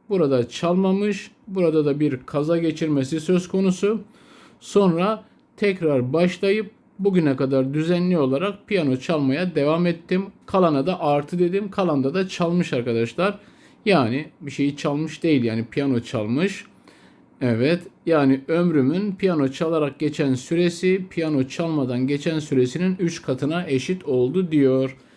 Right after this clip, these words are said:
Şimdi arkadaşlar bunun bir ömrüne bakalım bu arkadaşın. Bu arkadaşın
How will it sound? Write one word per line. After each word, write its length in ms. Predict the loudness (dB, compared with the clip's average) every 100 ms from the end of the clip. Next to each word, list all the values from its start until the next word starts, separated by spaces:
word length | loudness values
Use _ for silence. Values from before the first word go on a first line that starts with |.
| -20 -20 -6
Şimdi 220 | 0 2
arkadaşlar 460 | 2 2 2 2
bunun 200 | 2 2
bir 100 | 0 2
ömrüne 480 | 4 4 2 0 -2
bakalım 420 | -2 -2 -2 0
bu 100 | -2
arkadaşın. 640 | -4 -4 -2 -4 -4 -6 -6 -12 -20 _ 0
Bu 80 |
arkadaşın 640 | 2 2 2 0 0 -4